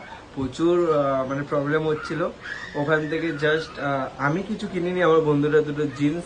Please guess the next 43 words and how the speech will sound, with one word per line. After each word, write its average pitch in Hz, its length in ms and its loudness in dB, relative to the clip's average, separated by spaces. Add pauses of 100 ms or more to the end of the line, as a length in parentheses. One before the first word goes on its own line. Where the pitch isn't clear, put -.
(140)
আর 139 220 -4
প্যান্ট 151 320 -4
কিনেছিল। 143 360 -4 (580)
So - 60 -6 (100)
আমি 139 180 0
আর 147 120 2
ভিডিওটা 147 300 -2
কন্টিনিউ 135 380 -4
করিনি, 143 240 0 (100)
ঘরে 120 180 -4
এসে 131 140 -6
আমার 135 120 -2 (100)
অনেক 143 200 -2 (160)
কাজ 151 140 2 (140)
ছিল। 156 160 -6 (220)
তো 180 60 0 (420)
এখন 285 240 6
আমি 269 200 4
যাব 247 120 8 (340)
জিমে, 208 360 -2 (240)
এখন 185 240 0
বাজে 180 260 4
সাড়ে 175 260 6
আটটা, 202 260 2 (180)
আমি 151 200 -2
যাব 156 120 0 (180)
নটায়। 185 360 2 (240)
আর 139 140 -10
আমাকে 151 160 -4 (100)
দেখতেই 180 340 -6
পাচ্ছ, 190 180 -6 (280)
আমি 151 140 -2 (120)
রেডি, 165 240 -2 (400)
just 185 260 -4
এই 180 60 2 (120)
টি 165 160 0
শার্টটা 165 280 0 (140)
পরবো - 260 6 (200)
আর - 100 0 (200)
চলে 202 280 2
যাব 196 120 2 (320)
জিমে। 208 360 0 (380)
তার 147 160 0